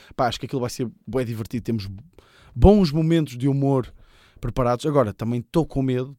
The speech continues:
porque nó-, não sei até que ponto vamos ser bem recebidos, porque, pá, aquilo, já, né? Para todos os efeitos é um gajo que vem de fora que tem uma rua, de repente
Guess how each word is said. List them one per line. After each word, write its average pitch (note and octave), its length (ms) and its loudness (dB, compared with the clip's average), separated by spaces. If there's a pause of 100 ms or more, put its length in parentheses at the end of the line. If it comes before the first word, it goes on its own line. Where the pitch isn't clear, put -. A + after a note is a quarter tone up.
porque D3 440 -4 (880)
nó-, C3+ 380 2
não C#3+ 180 -2
sei D#3 180 -4
até D3+ 140 -6
que - 80 -10
ponto D#3 220 -6
vamos D#3+ 160 -4
ser E3 80 -4
bem E3 180 0
recebidos, - 680 -6 (440)
porque, B2+ 720 -4 (540)
pá, C3+ 220 -2
aquilo, C3+ 840 -4
já, C#3 320 -4 (180)
né? A2 640 -8
Para B2+ 120 -10
todos A2 140 -10
os - 20 -8
efeitos C#3 260 -6
é D3 60 -2
um D3 80 -2
gajo D3 220 -6
que - 60 -12
vem C3 60 -8
de B2 80 -12
fora D#3 320 0
que - 480 -8
tem F#3+ 140 -2
uma G#3 120 2
rua, F#3+ 440 0
de - 80 -10
repente C3+ 400 -2